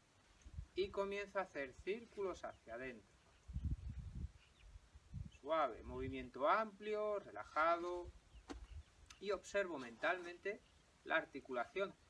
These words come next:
cómo va trabajando en espiral. Vamos desbloqueando bien los canales. Para mí,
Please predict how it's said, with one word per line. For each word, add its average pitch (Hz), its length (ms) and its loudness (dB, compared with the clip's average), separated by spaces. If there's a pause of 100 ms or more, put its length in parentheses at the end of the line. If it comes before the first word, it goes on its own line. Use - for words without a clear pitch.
(160)
cómo 190 200 -6
va 233 160 0
trabajando 180 800 4
en 131 100 -2
espiral. 123 580 0 (1900)
Vamos 165 440 2
desbloqueando 147 800 2
bien 151 360 2 (220)
los - 120 -20
canales. - 600 -4 (1300)
Para - 120 -6
mí, 247 420 -2